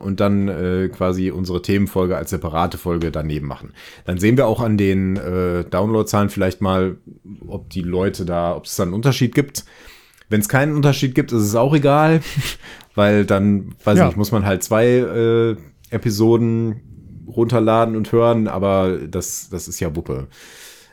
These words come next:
Speaker 2: Ja, das
Speaker 1: Ähm,
Speaker 2: Einzige, was sich ja ändert, ist, dass man quasi beide hintereinander in die Playlist packen muss, weil die werden
Speaker 1: Genau.
Speaker 2: ja trotzdem zeitgleich entsch-, erscheinen, nur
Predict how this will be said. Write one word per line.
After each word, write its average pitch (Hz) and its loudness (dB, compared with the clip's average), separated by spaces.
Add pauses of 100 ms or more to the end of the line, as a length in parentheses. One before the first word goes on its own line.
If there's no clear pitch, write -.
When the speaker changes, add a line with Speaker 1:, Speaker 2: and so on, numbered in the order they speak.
Speaker 2:
Ja, 160 4
das 180 2
Speaker 1:
Ähm, 185 0
Speaker 2:
Einzige, 196 2
was 190 2
sich 180 0
ja 180 2
ändert, 185 2
ist, 175 -8
dass 175 -2
man 170 4
quasi 175 0
beide 170 0
hintereinander 170 4
in 160 0
die 156 2
Playlist 160 2
packen 160 -2
muss, 160 0
weil 156 0
die 151 -2
werden 156 2
Speaker 1:
Genau. 156 2
Speaker 2:
ja 156 0
trotzdem 147 0
zeitgleich 160 0
entsch-, 127 -6
erscheinen, 175 4
nur 180 4